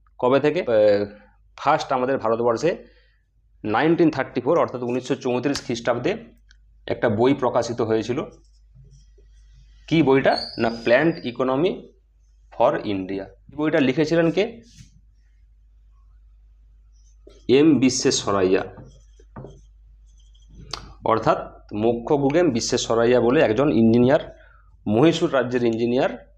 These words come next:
তিনি একটা বই, এই প্ল্যান্ড ইকোনমি ফর ইন্ডিয়া বইটিতে প্রথম ভারতবর্ষের জন্য একটা পরিকল্পনার কথা বলেন, যে পরিকল্পনার মাধ্যমে ভারতবর্ষের আর্থসামাজিক যে সমস্ত সমস্যা সেগুলো সমাধান করা হোক। ইনি এই প্ল্যান্ড ইকোনমি ফর ইন্ডিয়া বইটাতে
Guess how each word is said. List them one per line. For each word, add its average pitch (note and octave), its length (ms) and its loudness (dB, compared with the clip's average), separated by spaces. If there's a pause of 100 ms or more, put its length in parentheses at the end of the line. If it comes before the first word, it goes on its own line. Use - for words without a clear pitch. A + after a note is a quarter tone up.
(100)
তিনি A#2+ 200 0
একটা A#2 240 0
বই, A#2+ 260 2 (120)
এই A2+ 120 4 (100)
প্ল্যান্ড C3 280 4
ইকোনমি B2 280 0
ফর A#2+ 180 0
ইন্ডিয়া A#2 280 0
বইটিতে A2+ 380 0 (460)
প্রথম B2+ 360 2
ভারতবর্ষের A#2 580 0 (360)
জন্য A2+ 240 2
একটা C#3 280 0 (840)
পরিকল্পনার B2+ 540 2
কথা B2 220 -2
বলেন, G2 280 -2
যে G2+ 80 0
পরিকল্পনার B2+ 600 2
মাধ্যমে B2 320 0
ভারতবর্ষের A2+ 540 0
আর্থসামাজিক A2+ 600 -2
যে A2 120 0
সমস্ত A2 280 -4
সমস্যা A2+ 440 0
সেগুলো A2 300 0
সমাধান G#2+ 400 0
করা G#2+ 200 0
হোক। F#2 280 -6 (720)
ইনি D#3 300 6
এই E3+ 200 6
প্ল্যান্ড D#3+ 300 4
ইকোনমি E3 280 2
ফর D#3 180 -2
ইন্ডিয়া D3+ 260 2
বইটাতে C3 420 2